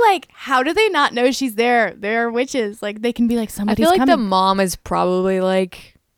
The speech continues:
Speaker 2: her powers aren't as strong,
Speaker 1: Yeah,
Speaker 2: maybe.
Speaker 1: yeah. And
Speaker 2: But
Speaker 1: if
Speaker 2: the grandma definitely knew, like,
Speaker 1: Yeah,
Speaker 2: she was
Speaker 1: she
Speaker 2: there.
Speaker 1: knew. You're right, you're right. But yeah, Marnie overhears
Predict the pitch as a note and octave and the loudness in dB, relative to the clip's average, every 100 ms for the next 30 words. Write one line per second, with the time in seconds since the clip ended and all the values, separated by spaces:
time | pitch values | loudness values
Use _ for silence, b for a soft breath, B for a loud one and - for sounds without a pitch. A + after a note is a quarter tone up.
0 | _ _ _ F#3 G#3+ F#3+ F#3 F#3 F3+ F3 | _ _ _ -4 -2 0 0 2 0 -2
1 | F3+ F3 F3 - _ _ - F#3+ F#3 - | -4 -4 -6 -10 _ _ -4 -4 -4 -6
2 | G3 A3+ G3+ G3 G#3 G#3 G3+ G3 G3+ - | -4 -2 0 0 0 -2 -2 -4 -6 -8
3 | G#3 G3 G3 B3 G#3+ A3+ G#3 G3 E3+ F3 | -4 -2 0 0 0 0 0 -2 -2 -2
4 | E3+ E3+ D#3 D#3 D#3+ D#3 G#3+ G3 G3 G3 | -2 -4 -8 -6 -6 -4 0 2 2 0
5 | - - G3 - A#3 E3+ - - D2+ _ | -6 -10 -14 -6 -6 -6 -12 -16 -18 _
6 | _ _ _ _ _ _ b b b b | _ _ _ _ _ _ b b b b
7 | b b - - A3 F#3 G3+ G#3 G3+ G3+ | b b -20 -10 -8 -8 -2 -2 0 -2
8 | G#3 G3+ G3+ | -2 -4 -6